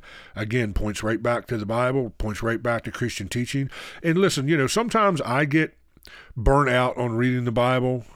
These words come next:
And when I do, then I just, I podcast a bunch of sermons. I'll get into a Christian book. You know, uh, I love,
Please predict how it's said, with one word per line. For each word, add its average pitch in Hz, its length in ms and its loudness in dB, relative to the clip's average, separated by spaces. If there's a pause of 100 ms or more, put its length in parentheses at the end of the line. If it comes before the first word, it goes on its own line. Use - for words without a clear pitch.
(180)
And 120 160 -2
when 127 140 0
I 120 100 0
do, 170 320 2
then 165 160 0
I 175 120 0
just, 170 300 -2
I 147 120 -4
podcast 143 640 -2
a - 20 -6
bunch 110 220 -6
of - 80 -6
sermons. 156 580 -2 (460)
I'll 127 180 0
get 127 140 0
into 123 220 0
a 110 40 -4
Christian 101 440 -4
book. 170 460 0 (300)
You 117 140 -4
know, 120 340 -2
uh, 107 420 -6
I 101 60 -6
love, 117 460 0